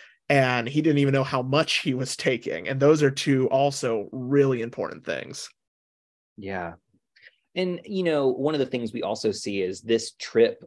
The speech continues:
Speaker 2: only lasts, like, the course of, uh, an afternoon, it feels like,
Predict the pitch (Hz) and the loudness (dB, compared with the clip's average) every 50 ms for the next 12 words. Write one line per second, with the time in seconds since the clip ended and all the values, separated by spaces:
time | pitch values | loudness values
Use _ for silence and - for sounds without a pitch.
0 | - - 110 107 104 98 98 104 101 98 95 90 92 92 95 98 101 110 117 - | -6 -4 -4 -4 -4 -4 -4 -4 -4 -4 -4 -2 -2 -2 -2 -2 -2 -4 -6 -8
1 | - - - - - - - - - - - - 98 101 101 98 92 - - - | -14 -16 -16 -16 -16 -14 -12 -12 -12 -14 -10 -4 0 2 2 2 0 -2 -6 -14
2 | - _ _ _ _ - 92 95 - - - - 104 101 98 101 - - - - | -20 _ _ _ _ -6 -4 -4 -4 -4 -4 -2 0 2 2 0 -2 -6 -8 -6
3 | - 104 101 95 95 90 90 85 - - - - _ _ 101 104 98 92 90 87 | -2 0 2 2 0 -2 -4 -10 -16 -20 -20 -20 _ _ 0 2 2 2 2 0
4 | 90 92 - 98 92 92 95 101 101 - - - 98 95 95 95 104 - - 392 | -2 -2 -4 -4 -4 -4 -4 -6 -8 -8 -8 -6 -6 -4 -4 -4 -2 0 0 0
5 | 440 453 - _ _ _ - 214 - - - 339 - - 403 - - - - - | 0 -2 -6 _ _ _ 0 0 0 4 6 6 6 6 4 2 2 0 4 4
6 | 440 - - - | 4 4 2 -2